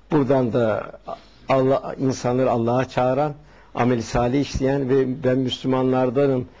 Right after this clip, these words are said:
diyenden kimin sözü daha güzeldir? Şimdi bu insanın sözü nedir? Kur'an'dır. Bu insanın sözü nedir? Hadis-i şeriftir. Davranışı nedir?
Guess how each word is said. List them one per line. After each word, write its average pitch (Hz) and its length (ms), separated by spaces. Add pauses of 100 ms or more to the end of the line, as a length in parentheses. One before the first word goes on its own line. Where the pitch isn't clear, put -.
(240)
diyenden 123 500 (220)
kimin 151 320
sözü 131 360
daha 120 220
güzeldir? 101 560 (760)
Şimdi 117 140
bu 160 80
insanın 147 380
sözü 123 380
nedir? 147 380 (460)
Kur'an'dır. 117 400 (1000)
Bu 151 80
insanın 139 340
sözü 123 360
nedir? 127 480
Hadis-i 120 320
şeriftir. 110 560
Davranışı 127 600
nedir? 113 280